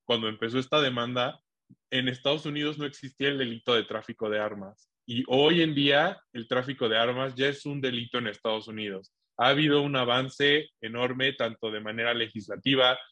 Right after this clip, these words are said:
el presidente Joe Biden también se ha pronunciado diversas, eh, en diversas ocasiones al respecto, incluso en su discurso del Estado de la Unión, que, que es como un, un evento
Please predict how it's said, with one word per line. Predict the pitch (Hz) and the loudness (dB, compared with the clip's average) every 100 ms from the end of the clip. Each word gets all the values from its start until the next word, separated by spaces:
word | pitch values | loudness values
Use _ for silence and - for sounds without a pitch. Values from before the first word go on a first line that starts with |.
| _ - | _ -8
el | 113 | -4
presidente | 117 110 120 117 117 123 123 | -4 -2 -2 0 -2 -2 -4
Joe | 117 120 | -2 -2
Biden | 117 123 135 131 | 0 0 0 -4
también | 123 113 117 | -6 -8 -8
se | 120 | -6
ha | 123 | -6
pronunciado | 123 117 107 110 117 120 | -6 -6 -6 0 2 4
diversas, | 113 110 113 117 117 - - | 2 0 0 -2 -2 -4 -6
eh, | 110 107 117 | -4 -4 -4
en | 113 | -4
diversas | 117 117 123 127 | -4 -4 -6 -8
ocasiones | 117 - 113 117 123 | -6 -2 0 -2 0
al | 110 | -2
respecto, | 104 104 - 113 - 127 127 _ _ - | -2 -4 -2 -4 0 0 0 _ _ -8
incluso | 110 123 135 | -2 0 0
en | 135 | -2
su | 120 117 | -2 -2
discurso | 110 107 - 127 131 131 117 | -2 -6 -2 -2 0 0 0
del | 110 104 | 0 -2
Estado | 101 117 113 | -4 -2 0
de | 113 | -2
la | 104 | -4
Unión, | 101 107 110 117 135 - | -8 -8 -8 -8 -10 -10
que, | 113 | -10
que | - | -4
es | 110 - | -6 -2
como | 113 107 | 0 2
un, | 107 107 113 117 | 2 0 -4 -4
un | 117 117 | -4 2
evento | 117 113 110 107 113 110 | 4 6 4 6 6 4